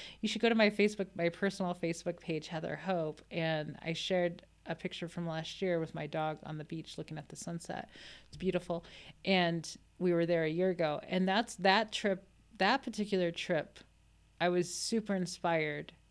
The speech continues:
to focus on California of business owners. Like, because my,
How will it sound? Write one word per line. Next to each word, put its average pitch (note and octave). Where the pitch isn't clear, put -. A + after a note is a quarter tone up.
to E3
focus F#3+
on D#3+
California D3
of E3
business D#3+
owners. -
Like, F#3
because G3+
my, G3